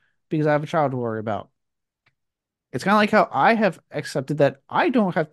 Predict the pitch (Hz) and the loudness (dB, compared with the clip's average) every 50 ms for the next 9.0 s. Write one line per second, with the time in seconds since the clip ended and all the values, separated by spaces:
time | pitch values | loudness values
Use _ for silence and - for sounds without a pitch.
0 | _ _ 170 147 147 135 139 131 135 139 - 147 131 123 135 131 131 139 160 - | _ _ -2 -2 -2 -2 -2 -4 -4 -4 -4 -4 -2 -2 0 0 0 -2 -4 -6
1 | _ _ _ _ _ - 160 170 170 175 196 208 208 196 196 196 196 190 190 185 | _ _ _ _ _ -12 -4 -2 -2 -2 -2 -2 -4 -4 -4 -2 0 0 2 0
2 | 180 170 156 139 127 123 123 117 113 113 113 110 - 113 110 113 117 120 117 113 | 0 0 -4 -6 -4 -6 -6 -6 -6 -8 -8 -8 -8 -6 -6 -4 -4 -4 -4 -4
3 | - 127 117 117 - 123 120 - - - - _ _ _ - 208 190 156 110 104 | -2 -4 -4 -4 -4 -6 -8 -8 -12 -20 -20 _ _ _ 2 4 4 4 2 0
4 | - _ _ _ _ _ _ _ _ _ _ _ _ _ _ _ _ _ _ _ | -6 _ _ _ _ _ _ _ _ _ _ _ _ _ _ _ _ _ _ _
5 | _ _ _ _ _ _ _ _ _ _ - 165 160 156 156 165 - - 190 190 | _ _ _ _ _ _ _ _ _ _ -2 2 4 4 4 4 4 4 4 4
6 | 185 175 180 196 180 180 - - 170 160 170 190 202 - _ _ _ _ _ 160 | 6 6 6 4 4 4 4 4 4 6 6 4 2 -2 _ _ _ _ _ -4
7 | 151 147 160 175 185 175 - - 151 160 175 165 165 160 - 170 160 151 147 156 | -2 -2 0 -2 -2 -2 -4 -2 -2 0 0 0 -2 -2 -2 -2 -2 0 0 0
8 | 160 156 - 180 165 - - 156 - 185 185 180 214 214 208 - 247 247 247 _ | -2 -2 -6 -12 -14 -14 -16 -10 -6 -6 -4 0 0 -2 0 0 -2 -4 -4 _